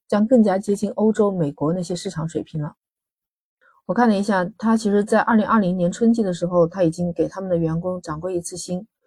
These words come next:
就是给他们提高了百分之二十的工资。但是这个不是针对所有的，它是针对新入职的一些大学生的，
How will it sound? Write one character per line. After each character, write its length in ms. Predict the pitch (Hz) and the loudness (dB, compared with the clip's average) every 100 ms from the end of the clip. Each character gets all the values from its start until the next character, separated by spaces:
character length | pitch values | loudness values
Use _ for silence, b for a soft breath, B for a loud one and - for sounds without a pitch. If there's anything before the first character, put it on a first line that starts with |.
| _ | _
就 100 | - | 2
是 80 | 254 | 4
给 120 | 220 | 4
他 100 | 185 | 2
们 80 | 208 | 0
提 160 | 208 190 | 0 0
高 100 | 202 | 2
了 80 | 196 | 2
百 140 | 170 | 2
分 100 | 170 | 0
之 80 | 175 | 0
二 200 | 202 185 | 0 0
十 100 | 165 | -2
的 80 | 160 | -2
工 240 | 170 180 | -4 -8
资。 240 | 175 165 - _ _ _ _ - | -6 -8 -8 _ _ _ _ 0
但 100 | 247 | 0
是 120 | 233 | 2
这 180 | 233 254 | 4 4
个 100 | 196 | 4
不 160 | 175 170 | 2 0
是 140 | 233 | 2
针 180 | 220 233 | 4 4
对 100 | 233 | 4
所 200 | - 156 | 2 0
有 140 | 202 | 0
的， 180 | 165 165 - _ _ _ _ | -4 -8 -16 _ _ _ _
它 120 | - | -2
是 80 | 247 | -2
针 180 | 233 262 | 2 6
对 180 | 254 170 | 6 6
新 280 | - 240 | 2 2
入 160 | 262 233 | 4 2
职 140 | 170 | 2
的 100 | 160 | 2
一 20 | 180 | 2
些 120 | 175 | 0
大 180 | 208 185 | -2 -2
学 160 | 175 | -2
生 240 | 170 196 196 | -4 -4 -6
的， 180 | - | -6